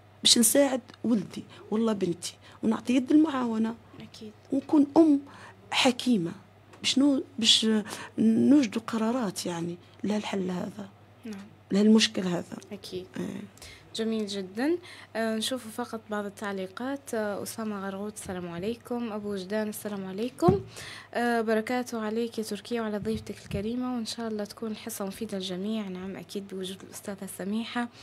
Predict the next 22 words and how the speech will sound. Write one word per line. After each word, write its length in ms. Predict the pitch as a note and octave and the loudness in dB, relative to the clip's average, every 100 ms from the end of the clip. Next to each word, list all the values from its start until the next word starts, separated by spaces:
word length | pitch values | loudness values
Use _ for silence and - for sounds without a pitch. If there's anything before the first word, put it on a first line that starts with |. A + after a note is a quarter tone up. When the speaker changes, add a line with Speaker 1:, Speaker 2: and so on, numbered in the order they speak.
| - - - - | -16 -14 -16 -4
Speaker 2:
آه، 320 | A3 A3+ A3 | 0 2 2
نصائح 420 | G#3+ G#3+ - A3 | 0 0 -4 -4
قيمة 360 | - A#3+ A3 G3+ | -4 -2 0 -2
جدًا، 300 | G3+ G#3 G3 | -4 -4 -2
يعني، 380 | F#3+ F#3+ F#3+ F#3+ | -2 -2 -2 -4
قدمتها. 680 | F#3+ F#3+ G3 G#3+ - C4 E4 - - - - - | -6 -6 -2 -4 -2 -2 -2 -4 -14 -14 -12 -8
أستاذة 400 | A3+ C4+ B3 A#3+ | 0 2 4 4
هناء 180 | A#3+ - | 2 0
خالد، 260 | B3 A#3 | 0 0
تبارك 380 | A3 A3 A3 G#3+ | 0 0 0 0
الله، 160 | G#3+ G#3+ | 0 0
ما 100 | G#3 | -2
شاء 160 | G3 | -2
الله، 120 | G#3 G#3+ | -2 -2
أستاذة 360 | - G3+ F#3 | -2 -2 -2
سميحة، 680 | F#3 - G3+ B3 B3 - B3+ | -4 -4 0 0 -2 -2 0
بارك 280 | A3 G3+ G3 | 0 0 -2
الله 160 | G3 G3+ | -4 -4
فيكم 300 | G#3 G#3+ G#3 | -4 -6 -6
تركيا 440 | - G3 - G3+ | -6 -6 -4 -4
والضيفة 340 | F#3 G3 G3 | -2 -6 -8
الكريمة، 800 | F#3 F#3+ F#3 A3 A#3+ A#3+ A#3+ A#3+ | -10 -6 -4 -2 -2 -2 -2 -4